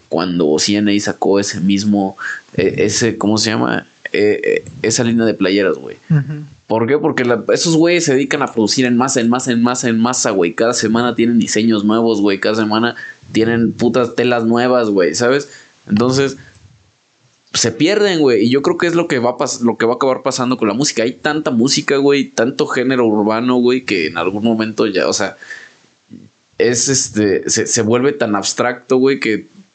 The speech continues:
Speaker 1: escuchas una canción y escuchas la otra y son exactamente lo mismo, güey, porque son producidas tan en masa, güey, que ya no existe una, este, una identidad entre cada una de las, de las diferentes obras. O incluso, güey, ya no existe identidad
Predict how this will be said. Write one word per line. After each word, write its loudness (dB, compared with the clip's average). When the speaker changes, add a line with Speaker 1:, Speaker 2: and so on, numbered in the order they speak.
Speaker 1:
escuchas 0
una 2
canción 0
y 0
escuchas 0
la 2
otra 0
y -2
son 0
exactamente 0
lo 2
mismo, 0
güey, 2
porque -2
son 0
producidas 0
tan -2
en 2
masa, 2
güey, 4
que -4
ya 2
no 2
existe 0
una, 2
este, 0
una 2
identidad 0
entre -6
cada 0
una 2
de 2
las, -2
de 0
las 0
diferentes -2
obras. -2
O 2
incluso, 0
güey, 2
ya 0
no -2
existe 0
identidad 0